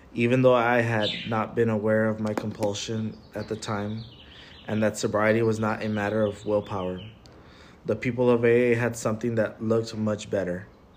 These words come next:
than what I had, but I was afraid to let go of what I had in order to try something new. There was a certain sense of security in the f-,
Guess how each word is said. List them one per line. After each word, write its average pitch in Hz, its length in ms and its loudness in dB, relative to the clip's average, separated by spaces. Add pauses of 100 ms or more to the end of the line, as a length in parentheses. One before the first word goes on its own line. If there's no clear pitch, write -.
(1160)
than 104 220 2
what 101 280 0 (220)
I 95 100 0
had, 90 260 -4 (420)
but 113 240 0
I 107 120 2
was 110 160 2
afraid 107 680 -2
to - 100 -8
let 98 220 0
go 98 220 2
of 98 120 -4
what 98 160 0
I 90 300 -4 (380)
had 110 180 -6
in 104 100 -2
order 98 220 0
to 98 160 -10
try 92 220 -6
something 90 340 -10
new. 87 240 -6 (880)
There 110 200 4
was 113 160 4
a 113 80 0
certain 117 500 2
sense 113 340 -2
of 107 120 -2
security 107 500 -2
in 104 140 -4
the 98 100 -2
f-, - 220 -12